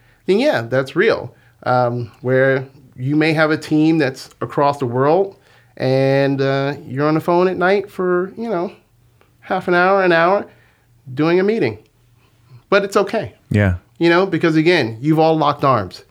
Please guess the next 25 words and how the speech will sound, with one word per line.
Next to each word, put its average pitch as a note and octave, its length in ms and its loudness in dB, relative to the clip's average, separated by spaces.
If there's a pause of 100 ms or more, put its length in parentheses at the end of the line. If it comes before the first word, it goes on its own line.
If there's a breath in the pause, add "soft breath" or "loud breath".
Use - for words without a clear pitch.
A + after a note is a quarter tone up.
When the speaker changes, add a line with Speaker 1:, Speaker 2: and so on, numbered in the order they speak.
Speaker 2:
Yeah. F#2+ 220 2
Speaker 1:
You've C#3+ 120 2
all D#3 140 4
made D#3 220 2
the C#3 60 -2
leap. C3 260 -6
You've A#2 100 -8
all B2+ 40 4
made C3+ 40 4
Speaker 2:
Everybody's A2 340 4
Speaker 1:
the F2 60 2
jump. E2+ 120 2
Speaker 2:
making E2+ 80 2
that D#2+ 140 2
level E2 220 2
of D#2+ 80 2
effort. E2 300 0
If A2 140 2
not, A#2+ 200 2
they G2 100 2
don't F2+ 160 2
survive. D2+ 460 -2
They're E2+ 120 2
Speaker 1:
It's D2+ 60 0
Speaker 2:
gone. C#2+ 240 -2